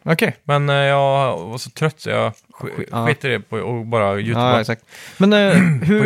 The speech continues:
Speaker 2: jobbet.
Speaker 1: funkar det då, typ, om du spelar Assassin's Creed, säger vi,
Speaker 2: Ja.
Speaker 1: och, eh, du får en prompt, tryck, eh, trekant för att göra det här.
Speaker 2: Mm.
Speaker 1: Kommer det då vara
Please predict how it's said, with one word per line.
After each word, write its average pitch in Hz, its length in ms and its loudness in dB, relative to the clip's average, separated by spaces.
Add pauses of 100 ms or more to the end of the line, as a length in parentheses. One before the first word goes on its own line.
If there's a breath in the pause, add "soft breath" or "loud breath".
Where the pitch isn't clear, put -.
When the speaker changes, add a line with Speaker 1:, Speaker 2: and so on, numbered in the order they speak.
Speaker 2:
jobbet. 214 140 2
Speaker 1:
funkar 208 260 0
det 180 60 2
då, 214 160 4
typ, 190 240 0 (140)
om 165 140 4
du 160 100 2
spelar 131 480 2 (120)
Assassin's - 480 -2
Creed, 170 240 0
säger 107 180 -2
vi, 101 120 -2 (380 loud breath)
Speaker 2:
Ja. 139 180 -2 (100)
Speaker 1:
och, 156 400 -2
eh, 131 380 2 (800)
du 151 160 -4 (100)
får 180 160 0
en 151 80 6
prompt, 202 680 0
tryck, - 420 -6
eh, 160 160 0
trekant 185 600 0
för - 80 0
att 175 40 6
göra 123 80 2
det 117 160 0
här. 104 120 -6 (120 soft breath)
Speaker 2:
Mm. 135 280 -2
Speaker 1:
Kommer 175 220 2
det 175 60 4
då 190 180 4
vara 156 460 2